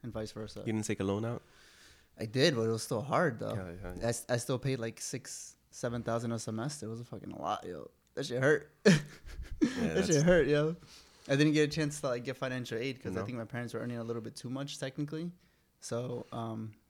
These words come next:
Speaker 1: but they didn't save anything for me, so I just had to make that for
Speaker 2: Mm.
Speaker 1: myself, and it was
Speaker 2: They're like,
Speaker 1: kinda
Speaker 2: "Yeah, you
Speaker 1: hard.
Speaker 2: figure it out, you." <laughs>
Speaker 1: Yeah, dude, it was hard, man. It was really hard. It, it was a hard time, though. Not, like, emotionally, more just, like, it was just tiring, dude. It was tiring as fuck. But, um,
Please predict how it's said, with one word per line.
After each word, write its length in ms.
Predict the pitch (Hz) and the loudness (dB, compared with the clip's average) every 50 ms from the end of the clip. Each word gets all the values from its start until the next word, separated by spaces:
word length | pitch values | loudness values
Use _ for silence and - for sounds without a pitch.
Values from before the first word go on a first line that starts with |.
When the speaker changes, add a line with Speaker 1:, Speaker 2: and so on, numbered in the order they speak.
| _ _ - 110 | _ _ -6 -2
Speaker 1:
but 40 | |
they 80 | 113 127 | -2 0
didn't 120 | 139 123 | -2 -2
save 160 | - 120 113 117 | -4 -4 -4 -2
anything 320 | 123 127 120 - 127 107 | -2 -2 -2 -4 -6 -6
for 100 | - 113 | -6 -6
me, 200 | 113 113 113 110 | -4 -4 -6 -6
so 180 | - 110 110 113 | -6 -6 -6 -4
I 80 | 120 | -4
just 180 | 113 117 120 113 | -6 -6 -4 -4
had 140 | 120 117 117 | -2 -2 -2
to 60 | 120 | -4
make 280 | 127 123 127 117 117 - | -4 -4 -4 -4 -2 -2
that 180 | 120 117 110 | -2 -2 -2
for 120 | 110 104 120 | -2 -2 -2
Speaker 2:
Mm. 40 | 110 | -2
Speaker 1:
myself, 500 | 113 120 - - 117 117 117 117 - - _ | -4 -4 -4 -4 -2 -2 -2 -4 -8 -12 _
and 80 | - 117 | -8 -4
it 60 | 117 | -2
was 60 | 113 | 0
Speaker 2:
They're 80 | 101 104 | 0 2
like, 100 | 107 107 | 4 4
Speaker 1:
kinda 120 | 113 113 | 6 6
Speaker 2:
"Yeah, 20 | 107 | 6
you 120 | 110 123 | 6 4
Speaker 1:
hard. 60 | 135 | 2
Speaker 2:
figure 240 | - 131 117 110 104 | 2 2 2 4 2
it 60 | 104 104 | 2 2
out, 160 | 104 107 117 | 0 0 0
you." 80 | 127 131 - | -2 -2 -2
<laughs> 40 | |
Speaker 1:
Yeah, 400 | 127 127 127 127 127 127 127 127 | 0 2 2 2 4 2 2 2
dude, 220 | 123 123 127 123 120 | 0 0 -2 -2 -2
it 60 | 127 | -2
was 160 | 131 127 135 | -2 -4 -4
hard, 300 | 131 113 117 127 120 113 | -2 -2 0 0 -2 -2
man. 300 | 120 117 113 117 117 110 120 | -6 -6 -6 -6 -8 -6 -6
It 20 | 123 | -6
was 140 | 123 117 117 | -6 -4 -4
really 180 | 120 127 120 120 | -4 -4 -6 -6
hard. 280 | 113 113 113 113 - - _ | -6 -8 -8 -8 -10 -12 _
It, 80 | - 147 | 0 2
it 140 | 147 143 151 | 4 4 4
was 160 | 156 151 139 | 6 4 4
a 40 | 113 | 2
hard 300 | 110 123 131 123 120 - | 4 4 4 4 2 0
time, 300 | 123 117 120 120 117 117 | 0 0 0 0 -2 -4
though. 160 | 117 127 - - - _ _ _ _ _ _ - | -4 -6 -8 -12 -18 _ _ _ _ _ _ 4
Not, 220 | 160 156 160 170 | 4 4 6 8
like, 280 | 170 147 131 - - - _ _ - | 6 6 6 2 -4 -18 _ _ 0
emotionally, 520 | 143 127 127 127 127 - - 143 143 143 | 2 2 2 2 2 2 2 2 2 2
more 240 | 131 120 127 131 131 | 4 4 4 2 2
just, 220 | 113 123 120 - | 0 -2 -4 -6
like, 100 | 120 - | -6 -4
it 60 | - 160 | -2 0
was 160 | 151 120 160 | 0 0 -2
just 100 | 156 - | -6 -10
tiring, 480 | - - 107 113 113 123 123 131 127 | -6 -4 -2 -2 -2 -2 -4 -4 -4
dude. 240 | 127 127 127 127 139 - - - | -4 -4 -4 -6 -8 -12 -18 -20
It 80 | - 123 | -18 -16
was 80 | 123 - | -16 -14
tiring 300 | - - - 90 98 - | -12 -10 -8 -8 -8 -8
as 120 | - - | -10 -14
fuck. 380 | - - - - - - - - - - _ _ - - - _ _ - - - | -16 -18 -20 -20 -20 -18 -20 -20 -20 -20 _ _ -20 -20 -20 _ _ -20 -14 -8
But, 200 | - 123 120 113 | -6 -4 -4 -4
um, 260 | 117 117 117 120 117 | -4 -4 -6 -8 -10